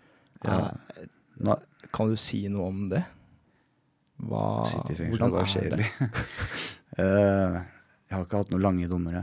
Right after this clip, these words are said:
Speaker 1: Det,
Speaker 2: Nei.
Speaker 1: jeg satt på Grønland i syv måneder, liksom. Så det er ikke noe, eh, men jeg har vært inn og ut noen ganger, det er jeg. Men, eh, liksom, Trøgstad, Hamar og,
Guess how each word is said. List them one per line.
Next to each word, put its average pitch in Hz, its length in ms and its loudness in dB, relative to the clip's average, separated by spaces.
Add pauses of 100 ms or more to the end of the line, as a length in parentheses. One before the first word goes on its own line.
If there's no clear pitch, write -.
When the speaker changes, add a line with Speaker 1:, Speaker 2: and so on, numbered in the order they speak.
Speaker 1:
Det, 95 140 0 (180)
Speaker 2:
Nei. 110 140 2 (960)
Speaker 1:
jeg - 180 -20
satt - 380 -10 (100)
på 87 120 -4 (680)
Grønland 85 480 -6
i 85 400 -6
syv 85 420 -8
måneder, - 360 -8
liksom. 101 240 -10 (640)
Så - 220 -14
det - 100 -8
er - 140 -12
ikke - 160 -14
noe, - 160 -12 (1080)
eh, 104 240 6
men 107 80 6
jeg 107 80 8
har 104 140 8
vært 104 180 2
inn 95 140 4
og 80 100 -2
ut - 160 -6
noen 104 160 -2
ganger, 117 240 0
det 117 140 0
er - 80 -4
jeg. - 180 -10
Men, 104 240 2
eh, 92 880 0
liksom, 90 240 -6
Trøgstad, - 480 -6
Hamar 85 560 -4
og, 85 300 -8